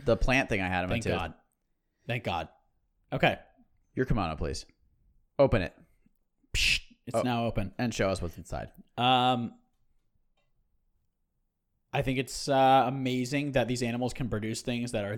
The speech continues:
Speaker 2: that powerful to kill things. And it's, it would be amazing to be on one of these teams where you're trying to harness this power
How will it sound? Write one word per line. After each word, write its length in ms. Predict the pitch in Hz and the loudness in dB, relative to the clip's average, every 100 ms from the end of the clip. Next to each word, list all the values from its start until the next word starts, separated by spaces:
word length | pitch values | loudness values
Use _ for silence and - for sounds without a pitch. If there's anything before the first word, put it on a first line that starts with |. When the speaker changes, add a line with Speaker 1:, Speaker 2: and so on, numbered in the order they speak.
| 104 | -6
Speaker 2:
that 280 | 120 101 | -6 -6
powerful 680 | - 101 107 110 143 156 - _ | -8 -4 -4 0 2 0 -6 _
to 80 | 131 | -8
kill 380 | - - 123 123 | -4 0 0 0
things. 480 | 165 175 202 - - _ _ _ _ _ _ _ _ _ _ - | 2 2 -2 -8 -14 _ _ _ _ _ _ _ _ _ _ -8
And 640 | 143 131 123 123 123 113 - _ _ _ _ _ _ _ _ _ _ _ _ _ _ _ _ - | -4 -2 0 0 0 -4 -10 _ _ _ _ _ _ _ _ _ _ _ _ _ _ _ _ -10
it's, 160 | 131 | -2
it 100 | 139 | 0
would 160 | 147 143 | 2 2
be 100 | 156 | 2
amazing 340 | 147 147 160 | 4 4 2
to 60 | 143 | 2
be 100 | 139 | 4
on 240 | 131 135 | 4 4
one 100 | 135 | 2
of 60 | 131 | 2
these 120 | 123 | 0
teams 300 | 131 117 175 - | 0 0 -2 -4
where 120 | 127 | -2
you're 140 | 117 117 | -2 0
trying 220 | 147 127 | 0 0
to 60 | |
harness 400 | 104 120 123 135 | -2 -2 -2 -4
this 160 | - 120 | -4 -6
power 540 | - 98 113 143 214 | -4 -2 2 2 0